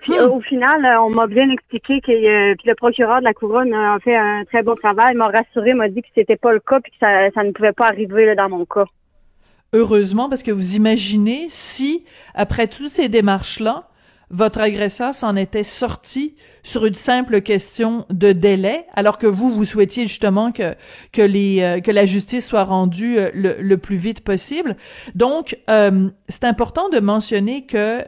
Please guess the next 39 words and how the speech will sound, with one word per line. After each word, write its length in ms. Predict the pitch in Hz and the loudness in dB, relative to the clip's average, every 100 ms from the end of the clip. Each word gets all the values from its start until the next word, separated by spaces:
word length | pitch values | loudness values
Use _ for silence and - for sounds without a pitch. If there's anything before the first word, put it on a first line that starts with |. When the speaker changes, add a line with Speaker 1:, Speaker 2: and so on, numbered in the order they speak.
| - | -14
Speaker 2:
cette 240 | - 196 | -8 -4
agression-là, 600 | 196 180 190 - 185 220 - | -4 -4 -6 -4 -4 -2 -2
qui 120 | 220 | -2
a 40 | |
eu 140 | 196 185 | -2 -2
lieu, 420 | 180 220 240 - | -2 -2 -2 -4
euh, 260 | 185 175 170 180 | -4 -2 -4 -6
il 60 | |
y 80 | 175 | -6
a, 120 | 165 | -6
il 60 | 185 | -4
y 60 | 180 | -6
a 60 | |
plus 220 | 180 233 | -6 -6
de 140 | 196 185 | -2 -2
deux 420 | 156 190 185 175 | 0 -2 -2 -4
ans, 200 | 226 349 _ - - - - | -6 -8 _ -20 -20 -10 -4
euh, 120 | 196 | 0
ça 140 | 233 | 2
avait 120 | 214 | 2
été 220 | 247 269 262 | 2 0 0
précédé 840 | - 254 254 240 185 226 302 330 | 0 0 0 -2 0 -2 0 -2
de, 400 | 202 202 226 269 277 _ _ | 2 2 2 0 -4 _ _
d'un 220 | 196 196 - 262 | 0 0 -2 -6
harcèlement 840 | 262 - - 254 233 226 269 302 | -4 -6 -2 0 0 0 0 -2
carrément 600 | 254 220 196 196 190 220 | 0 -2 0 0 0 0
de 100 | 196 | -2
votre 300 | 175 170 - | -4 -6 -6
ex-conjoint, 800 | 175 - - 185 165 165 170 160 | -8 -10 -8 -4 -4 -4 -6 -6
là. 140 | 160 175 | -8 0
Votre 220 | 196 185 | 0 0
vie 140 | 254 | 0
a 80 | 359 | 0
été 220 | 214 233 | 0 0
un 160 | 220 196 | 2 2
enfer 460 | 190 185 254 294 | 0 0 0 0
pendant 340 | 226 196 190 190 | 0 0 0 -2
plusieurs 480 | - 226 220 208 196 | -4 -2 0 2 2
mois 300 | 208 254 | 2 0